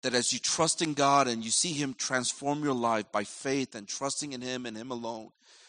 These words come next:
you're gonna see other people who are going through the same thing that you've gone through, and your heart is gonna bleed for them, and you're gonna have an incredible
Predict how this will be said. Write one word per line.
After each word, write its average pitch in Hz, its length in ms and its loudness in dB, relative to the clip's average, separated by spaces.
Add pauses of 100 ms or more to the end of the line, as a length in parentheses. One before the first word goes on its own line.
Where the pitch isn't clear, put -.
(300)
you're 131 120 0
gonna 160 140 4
see - 160 4
other 156 220 6
people 156 280 -2
who 151 60 8
are 135 60 6
going 151 200 6
through 156 120 -2
the 131 100 -6
same 165 340 4
thing 156 280 -2
that 123 140 0
you've 127 180 0
gone 131 320 -2
through, 110 300 -8
and 110 180 -6
your 117 140 0
heart 151 340 2
is 131 80 0
gonna 120 180 -6
bleed 120 380 -10
for 120 180 -8
them, 104 220 -6
and 104 120 -4
you're 127 140 -2
gonna 139 240 -4
have 120 160 -2
an 104 80 0 (320)
incredible 143 760 2